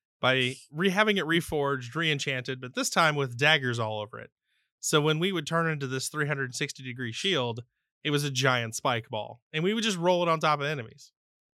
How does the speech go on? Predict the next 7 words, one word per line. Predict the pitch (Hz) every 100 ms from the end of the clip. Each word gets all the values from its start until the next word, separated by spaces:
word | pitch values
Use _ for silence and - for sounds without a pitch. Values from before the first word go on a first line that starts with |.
| _ _ _
<laughs> | 170 - - - - - - - - - 440 - 453 - - - - - 160 - - - 156 _ -
That's | 262
how | 185 156
we | 180
cheat | - 131
with | 117 117
shields. | 127 120 123